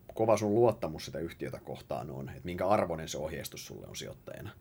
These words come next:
Sanotaan, että sulla on firma, mikä on pettänyt vaikka vuosi toisensa jälkeen ohjeistamisensa,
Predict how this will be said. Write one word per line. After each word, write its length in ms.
Sanotaan, 240
että 80
sulla 120
on 40
firma, 380
mikä 260
on 160
pettänyt 500
vaikka 400
vuosi 260
toisensa 320
jälkeen 540
ohjeistamisensa, 1080